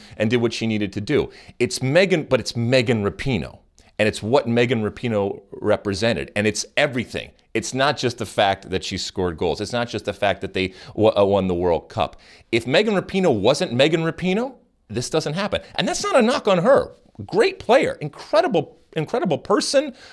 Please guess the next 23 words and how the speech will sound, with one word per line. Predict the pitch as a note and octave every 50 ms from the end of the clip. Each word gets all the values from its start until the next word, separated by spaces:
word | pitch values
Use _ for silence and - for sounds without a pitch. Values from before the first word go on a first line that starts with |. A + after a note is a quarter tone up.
| - _
all | - E3+ A3+
the | A#3+ A3+
<laughs> | - - G3+
things | - - C#4+ C#4+ C4+ F#3+
that | A3+ A3+ G#3
she | - B3 A#3
is | G3+ F3+ E3
doing, | E3+ A3 G#3+ G#3+ G#3+ A3 - - - -
uh, | - - C3+ B2
for | - - D3 C#3+
herself | C#3 C3 - - G3+ F#3+ G3 F#3+ -
and | - D3+ C#3
for | - D3
the | B2 A2+
game, | - B2+ D3+ F3 F#3+ F#3+ G3 G3 F#3 F#3+ - - - - -
uh, | - A#2+ - - - - - - _ _ _ _ _ _ _ _ - - -
admirable | C#3 C#3 F3 F3+ F#3 F#3 E3+ E3+ F#3+ F#3+
and | C3+ C3 C3
should, | - - E3 D#3 - -
and | C#3+ C#3 -
should | - E3 C#3+ A#2+
be | B2 A2+
celebrated. | - - D3+ D3+ C#3 F#2 D2+ - D2 A1+ G#1 - -